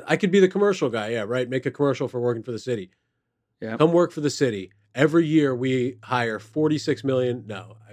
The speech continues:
Speaker 1: but yeah, however many I said based on what I've already said to this point,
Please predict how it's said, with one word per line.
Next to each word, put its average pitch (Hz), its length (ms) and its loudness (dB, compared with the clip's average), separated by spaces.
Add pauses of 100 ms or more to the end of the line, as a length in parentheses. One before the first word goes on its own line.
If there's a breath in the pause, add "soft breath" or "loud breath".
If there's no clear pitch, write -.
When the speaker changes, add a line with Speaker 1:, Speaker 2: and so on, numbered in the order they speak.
Speaker 1:
but 120 220 -6 (720)
yeah, 156 200 4
however 165 300 4
many 160 240 6
I 135 60 2
said 135 220 2
based 135 280 2
on 123 160 0
what 120 100 2
I've 117 120 0
already 113 160 0
said 117 180 -2
to 104 60 -10
this 113 180 -4
point, 104 340 -6